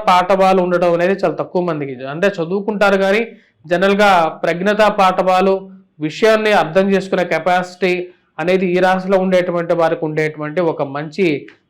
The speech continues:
లక్షణంగానే చెప్పచ్చు. ఈ రాశిలో ఉండేటువంటి వారు ముఖ్యంగా,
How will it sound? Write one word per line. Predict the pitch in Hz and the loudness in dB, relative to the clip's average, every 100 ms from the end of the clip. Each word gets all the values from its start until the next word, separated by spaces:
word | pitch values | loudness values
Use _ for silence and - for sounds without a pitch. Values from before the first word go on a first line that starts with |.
| - | -10
లక్షణంగానే | 147 - 180 170 160 160 | -8 -6 -4 -4 -4 -6
చెప్పచ్చు. | 147 135 131 127 - _ _ _ _ 165 | -8 -10 -12 -16 -20 _ _ _ _ -2
ఈ | |
రాశిలో | 165 196 214 247 | 2 2 4 4
ఉండేటువంటి | 240 233 220 214 208 196 | 6 4 2 2 2 4
వారు | 196 196 196 | 4 4 4
ముఖ్యంగా, | 190 180 196 202 202 180 | 2 0 2 4 4 2